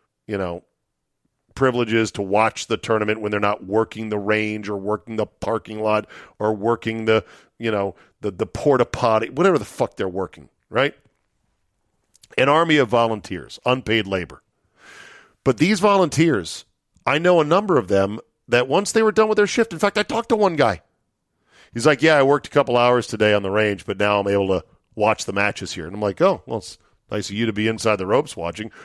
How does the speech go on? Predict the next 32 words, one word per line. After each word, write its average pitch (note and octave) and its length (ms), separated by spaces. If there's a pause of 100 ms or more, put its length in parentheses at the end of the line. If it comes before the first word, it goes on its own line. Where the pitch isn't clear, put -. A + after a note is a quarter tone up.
(120)
What B2 180
are C3+ 40
you B2+ 100
doing B2+ 240
right F#2+ 180
now?" F2+ 140
He's F2 120
like, A2 120
"Oh, A#2+ 160
nothing G#2+ 380
technically. F2 480
I'm F2 160
off." E2+ 360 (280)
Oh, A3 320
good. B2 320 (880)
So D3 180
on D3 80
the C#3 100
fifth - 420
hole, A2+ 420 (880)
there C3 280
was F#3 300
a B2 280 (220)
volunteer A2 1000 (240)
in C3 140
their D#3 100
uniform. G#2+ 640 (880)
Every, F3 640 (480)
I'd G3 200
say, C3+ 280
fifteen - 880
yards, C#3 600